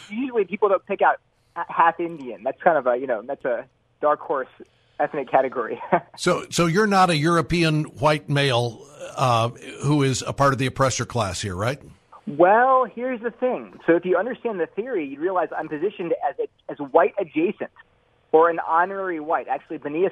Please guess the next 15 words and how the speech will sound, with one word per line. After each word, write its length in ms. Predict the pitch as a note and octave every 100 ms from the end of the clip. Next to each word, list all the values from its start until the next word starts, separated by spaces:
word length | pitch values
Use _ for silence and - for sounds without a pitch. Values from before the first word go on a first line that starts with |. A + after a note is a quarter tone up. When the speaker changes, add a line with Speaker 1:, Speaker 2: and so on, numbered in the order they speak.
| -
Speaker 1:
Silva 320 | F3+ D#3 C3
in 60 | B2
his 120 | C3+
book 200 | A#2+ C#3+
Racism 320 | C#3+ D3 - D#3
Without 240 | C#3+ B2+
Racists 400 | C3+ D3+ C#3+ -
has 140 | C3+ C3+
a, 80 | - -
has 140 | C3+ C3
a, 200 | B2 A#2 - B2+ - -
a, 40 |
a, 200 | B2 A#2+ - C#3
a 40 |
categorization. 1000 | - E3 F#3 E3+ D#3+ C#3 E3 F3 C3 G#2